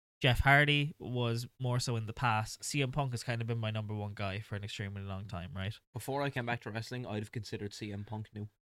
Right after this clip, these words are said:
Speaker 1: That's mad. So, like,
Speaker 2: <laughs>
Speaker 1: so, like, C M Punk, uh, has been my guy. And I will be so transparent when I say this.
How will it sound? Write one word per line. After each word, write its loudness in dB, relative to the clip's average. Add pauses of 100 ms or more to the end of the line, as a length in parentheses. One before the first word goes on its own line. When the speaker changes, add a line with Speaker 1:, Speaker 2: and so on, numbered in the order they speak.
(440)
Speaker 1:
That's -6
mad. -6 (360)
So, 10
like, 8 (160)
Speaker 2:
<laughs> -20
Speaker 1:
so, 2
like, 4
C 6
M 6
Punk, 6 (1000)
uh, 0
has 4
been 2
my 2
guy. -4 (580)
And 6 (140)
I 8
will 4
be -2
so 4
transparent -2
when -4
I -4
say -6
this. -10